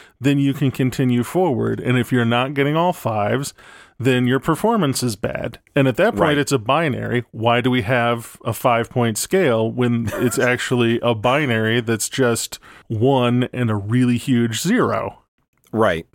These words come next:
Speaker 1: And, and I think performance evaluations tend to fall into that same range where it's like,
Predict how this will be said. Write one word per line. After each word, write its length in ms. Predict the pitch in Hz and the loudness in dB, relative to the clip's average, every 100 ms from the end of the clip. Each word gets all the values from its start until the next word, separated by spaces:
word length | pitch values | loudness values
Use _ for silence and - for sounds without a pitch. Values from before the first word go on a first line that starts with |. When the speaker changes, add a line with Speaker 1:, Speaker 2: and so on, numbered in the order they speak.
| _ _ | _ _
Speaker 1:
And, 360 | 151 151 147 - | 0 2 0 0
and 160 | 151 | 0
I 80 | 147 | 2
think 180 | 180 156 | 0 -2
performance 500 | 160 - 196 190 170 | -2 0 2 2 0
evaluations 800 | 151 143 131 127 123 - 139 127 | 0 2 2 2 0 -2 -4 -6
tend 360 | - - 131 127 | -6 -2 0 0
to 120 | 139 | 0
fall 320 | - 127 123 | 2 2 2
into 160 | 123 123 | 0 0
that 180 | 123 117 | 0 0
same 380 | - 123 117 151 | 0 0 0 0
range 480 | 196 120 110 107 | 0 0 -2 -2
where 160 | 123 117 | 0 0
it's 160 | 107 123 | 0 0
like, 360 | 117 113 - | 0 0 -6